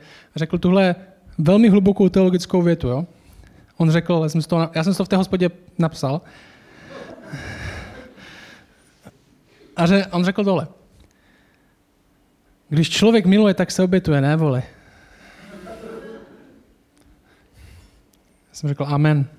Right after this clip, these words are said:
Když člověk obě-, když člověk miluje, tak se obětuje, ne, vole? Že láska něco stojí, jo. Protože prominutí, odpuštění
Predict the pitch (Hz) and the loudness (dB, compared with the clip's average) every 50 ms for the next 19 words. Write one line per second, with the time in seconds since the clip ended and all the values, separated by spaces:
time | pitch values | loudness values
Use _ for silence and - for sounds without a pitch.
0 | _ _ _ _ _ _ - - - - - - - - - - - - - - | _ _ _ _ _ _ -20 -20 -20 -20 -20 -20 -20 -20 -20 -20 -20 -20 -20 -20
1 | - - - - - - - - - - - - - - - - - - _ _ | -20 -20 -20 -20 -20 -20 -20 -20 -20 -20 -20 -20 -20 -20 -20 -20 -20 -20 _ _
2 | _ _ _ _ _ _ _ _ - 170 143 - - - 202 202 208 208 214 208 | _ _ _ _ _ _ _ _ -8 -8 -8 -6 -4 -2 0 0 2 2 0 0
3 | - 190 185 170 170 180 175 170 175 - 180 165 - - - 202 208 202 220 220 | 0 0 0 0 2 0 0 0 -2 -2 -2 -2 -4 -2 0 2 2 4 2 2
4 | - 202 190 196 202 190 180 170 - 170 170 - - 170 175 175 170 170 165 - | 2 4 4 4 6 4 4 2 0 -2 -2 -2 -2 0 0 2 0 0 0 0
5 | 156 131 131 139 135 - _ 151 147 139 139 139 131 127 139 139 - _ _ _ | -2 -2 -2 -2 -6 -6 _ -2 0 0 0 0 -2 -2 -4 -6 -10 _ _ _
6 | - _ _ _ _ _ _ _ _ _ _ _ _ _ _ _ _ - - - | -20 _ _ _ _ _ _ _ _ _ _ _ _ _ _ _ _ -20 -20 -20
7 | - - _ _ _ 156 156 156 165 185 214 214 - - 240 233 220 190 214 180 | -20 -20 _ _ _ 0 0 2 2 2 2 0 0 0 2 2 2 2 0 -2
8 | - - 226 240 196 131 117 123 117 139 151 147 135 127 123 - _ _ _ _ | -2 0 0 0 0 0 -2 -4 -6 -6 -6 -6 -6 -8 -12 -16 _ _ _ _
9 | _ _ _ - - - - - - - - - _ _ _ _ _ _ _ _ | _ _ _ -20 -20 -20 -20 -20 -20 -20 -20 -20 _ _ _ _ _ _ _ _
10 | _ _ _ _ _ _ _ _ - - - - _ _ _ - 165 156 196 196 | _ _ _ _ _ _ _ _ -20 -20 -20 -20 _ _ _ -4 -2 0 2 2
11 | 185 196 208 196 185 - - - - _ _ _ _ _ _ _ _ _ _ _ | 4 4 2 2 0 -2 -8 -16 -20 _ _ _ _ _ _ _ _ _ _ _
12 | _ _ _ _ - - 175 147 185 185 190 220 240 262 269 262 240 196 - - | _ _ _ _ -8 -6 -4 -2 0 2 4 4 6 6 6 6 4 4 2 0
13 | 180 175 - - 196 190 - - 262 208 - - - 214 196 190 180 180 175 175 | 0 0 2 2 0 -2 2 2 0 0 0 0 0 2 2 4 4 4 4 4
14 | 170 151 | 2 0